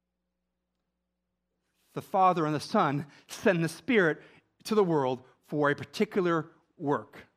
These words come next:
The Father sends the Son to redeem the world. <laughs> The Father and Son send, and the Spirit, Spirit to transform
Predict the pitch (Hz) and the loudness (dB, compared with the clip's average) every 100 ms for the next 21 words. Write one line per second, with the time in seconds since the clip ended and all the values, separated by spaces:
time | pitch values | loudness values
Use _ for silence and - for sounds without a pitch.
0 | _ _ _ _ _ _ 123 - 165 170 | _ _ _ _ _ _ -16 -2 0 2
1 | 170 160 - _ _ - - 208 151 139 | 0 -6 -10 _ _ -20 -4 -2 0 -2
2 | 196 185 - _ - 143 - 190 143 139 | -4 -8 -16 _ -12 -12 -6 -2 -2 -2
3 | 143 _ _ - 160 139 131 143 135 131 | -8 _ _ -6 -4 -2 -2 -2 -2 -4
4 | 135 _ _ _ 139 123 127 135 120 139 | -8 _ _ _ -8 -6 -4 -4 -4 -6
5 | 220 254 - - - - - 127 - 185 | -8 -10 -10 -20 -20 -20 -12 -12 -2 2
6 | 175 175 170 160 - - 135 139 - - | 4 4 2 -2 -6 -10 -6 -6 -8 -2
7 | 277 165 135 147 - _ _ - - - | 2 2 0 -4 -8 _ _ -20 -20 -4
8 | 262 196 131 175 156 135 143 _ _ _ | 0 0 0 -4 -6 -6 -8 _ _ _
9 | _ _ _ - 123 - - 190 180 - | _ _ _ -20 -20 -12 -2 0 0 -6
10 | _ - 285 196 147 - _ _ _ _ | _ -8 0 0 0 -4 _ _ _ _
11 | _ _ - - - 151 143 - - 185 | _ _ -18 -14 -8 -6 -6 -8 -4 -2
12 | 123 110 120 | -2 -6 -10